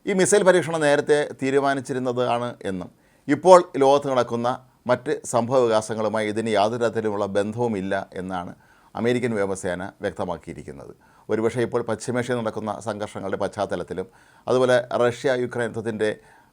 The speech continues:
ആ, ഈ ഒത്തുതീർപ്പ് ചർച്ചകൾ നടക്കുന്ന സാഹചര്യത്തിലുമൊക്കെ അമേരിക്ക ഇത്തരത്തിലുള്ള ഒരു പരീക്ഷണങ്ങൾ നടക്കുമ്പോൾ സ്വാഭാവികമായും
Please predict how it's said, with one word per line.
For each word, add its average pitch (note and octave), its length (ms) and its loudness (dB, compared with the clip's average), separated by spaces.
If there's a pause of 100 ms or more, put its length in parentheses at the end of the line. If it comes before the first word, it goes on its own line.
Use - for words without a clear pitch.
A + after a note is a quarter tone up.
(160)
ആ, - 20 4 (320)
ഈ - 20 -2 (260)
ഒത്തുതീർപ്പ് A#2+ 340 0
ചർച്ചകൾ A2+ 300 -2
നടക്കുന്ന G#2+ 340 -4 (160)
സാഹചര്യത്തിലുമൊക്കെ G2 720 -2 (580)
അമേരിക്ക C3+ 340 4 (120)
ഇത്തരത്തിലുള്ള C3 480 0
ഒരു A#2 180 0
പരീക്ഷണങ്ങൾ A2 560 -2
നടക്കുമ്പോൾ E2+ 500 -8 (500)
സ്വാഭാവികമായും C3+ 640 8